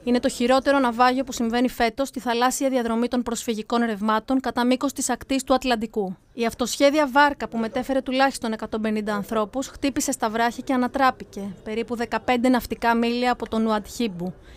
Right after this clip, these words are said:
τη δεύτερη μεγαλύτερη πόλη της Μαυριτανίας. Δεκάδες επιζώντες κατάφεραν να κολυμπήσουν μέχρι την ακτή. Η επικίνδυνη θαλάσσια οδός από τη Δυτική Αφρική προς την Ευρώπη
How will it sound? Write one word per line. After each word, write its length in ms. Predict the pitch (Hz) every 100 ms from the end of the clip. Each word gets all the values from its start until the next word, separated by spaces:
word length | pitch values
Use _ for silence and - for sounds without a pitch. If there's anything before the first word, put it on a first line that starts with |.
| -
τη 80 | 226
δεύτερη 440 | 208 254 254 262 262
μεγαλύτερη 540 | 247 226 233 233 247
πόλη 280 | - 233 233
της 140 | 233
Μαυριτανίας. 800 | 226 214 214 214 220 190 175 - - -
Δεκάδες 480 | 226 226 269 269 262
επιζώντες 600 | 247 226 233 254 269 277
κατάφεραν 460 | 247 269 262 269
να 80 | 269
κολυμπήσουν 560 | 262 247 220 254 254 254
μέχρι 180 | 247 -
την 160 | 247
ακτή. 400 | 226 - 226 190 - -
Η 80 | 233
επικίνδυνη 600 | 220 220 277 277 269 285
θαλάσσια 580 | 285 240 254 262 285 247
οδός 320 | 233 247 233
από 140 | 196
τη 100 | 208
Δυτική 380 | 220 220 220 254
Αφρική 380 | 254 247 - 247
προς 180 | 254 -
την 140 | 226
Ευρώπη 580 | 202 214 214 214 269